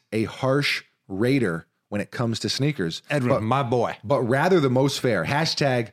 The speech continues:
Speaker 1: no need to make buckets great again. He already is.
Speaker 2: Hey.
Speaker 1: You and Edwin, you guys got, like, a bromance going on. But
Speaker 2: Oh, my guy.
Speaker 1: uh, it, how the U S A has handled the pandemic, I would say not very well.
Speaker 2: I would say mediocre.
Speaker 1: I, I would say, I would say, um,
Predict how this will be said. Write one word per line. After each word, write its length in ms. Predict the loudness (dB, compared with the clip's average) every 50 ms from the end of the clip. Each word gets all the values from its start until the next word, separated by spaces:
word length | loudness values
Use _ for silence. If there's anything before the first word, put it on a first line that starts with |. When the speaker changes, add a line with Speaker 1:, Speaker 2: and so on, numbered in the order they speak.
| _ _ _
Speaker 1:
no 300 | -6 -2 0 2 2 2
need 480 | 2 2 2 2 2 2 0 0 -2 -4
to 80 | -2
make 240 | -2 0 -2 -2 -2
buckets 340 | -4 -4 -2 -2 -4 -6 -4
great 240 | -2 0 0 0 0
again. 280 | -2 -2 -2 -4 -2
He 160 | -2 -2 -4 -2
already 460 | -2 -2 0 0 0 0 0 0 0
is. 160 | -2 -2 -2
Speaker 2:
Hey. 180 | -2 -2 -4 -6 -8 -14 -4
Speaker 1:
You 200 | 0 2 2 4
and 80 | 4 4
Edwin, 340 | 2 2 2 2 0 2 2
you 80 | 2
guys 200 | 2 2 2 2
got, 240 | 2 0 0 0 0
like, 140 | -4 -4 -4
a 40 | -2
bromance 440 | -2 0 0 2 2 0 -2 -4 -4
going 200 | -2 -2 0 0
on. 180 | 0 0 2 2
But 180 | 2 2 2 -2
Speaker 2:
Oh, 40 | -4
my 260 | -2 0 0 0 0
guy. 400 | 2 2 0 0 0 -4 -6 -10 _ _ _ _ _ _ _ _ _ _ 0
Speaker 1:
uh, 180 | 0 2 2 2
it, 180 | 0 0 0
how 240 | 2 2 4 4 4
the 100 | 4 4
U 180 | 6 6 6 4
S 140 | 4 4 2
A 120 | 2 4
has 120 | 2 2 2
handled 280 | 2 2 2 2 2
the 80 | 0 0
pandemic, 720 | 0 0 2 2 2 2 4 2 4 4 2 0 -2 -8 _ _ _ _ _
I 160 | 0 2 4
would 180 | 4 4 2 2
say 520 | 2 2 2 2 4 4 4 2 2 0 0
not 240 | 0 0 2 0
very 240 | 2 2 4 4 4
well. 300 | 4 4 2 0 -2 -6 _ _ _ _ _ _ 0
Speaker 2:
I 80 | 2
would 100 | 2 2
say 160 | 4 4 4
mediocre. 640 | 4 4 4 4 4 4 4 4 2 0 -4 -10 -12 -6 -2
Speaker 1:
I, 280 | 0 2 2 4 4
I 20 | 4
would 160 | 4 4 4
say, 320 | 4 4 4 4 4 2 2
I 120 | 2 4 4
would 160 | 4 4 4
say, 340 | 4 4 4 4 4 4 4
um, 580 | 4 4 4 2 2 2 2 0 -2 -2 -6